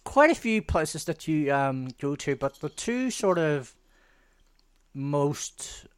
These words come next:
or sorry, the three most, um, sort of, f-,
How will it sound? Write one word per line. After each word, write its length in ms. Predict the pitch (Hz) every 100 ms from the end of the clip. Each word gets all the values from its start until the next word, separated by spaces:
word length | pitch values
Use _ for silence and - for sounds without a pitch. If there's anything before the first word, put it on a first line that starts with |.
| _ -
or 80 | 170
sorry, 280 | - 175 143
the 60 |
three 400 | 143 - 220 302
most, 360 | 294 196 160 -
um, 340 | 156 135 131 120 _ -
sort 320 | - 160 147
of, 360 | 139 127 - - _
f-, 180 | - -